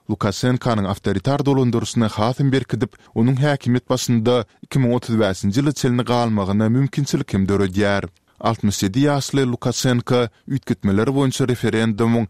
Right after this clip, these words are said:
iki müň ýigirminji ýylyň fevralyna goly geçiriljekdigini aýtdy.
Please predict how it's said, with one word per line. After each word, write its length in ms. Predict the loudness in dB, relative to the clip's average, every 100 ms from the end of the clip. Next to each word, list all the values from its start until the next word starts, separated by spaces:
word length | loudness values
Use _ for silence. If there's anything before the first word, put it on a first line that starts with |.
| -8 -8
iki 160 | -2
müň 140 | 0 2
ýigirminji 480 | 2 0 0 0 0
ýylyň 160 | 0
fevralyna 640 | 0 0 2 0 0 0
goly 260 | 0 0 0
geçiriljekdigini 920 | 0 -2 -2 0 0 -2 0 0 2 0
aýtdy. 560 | -2 -4 -2 0 0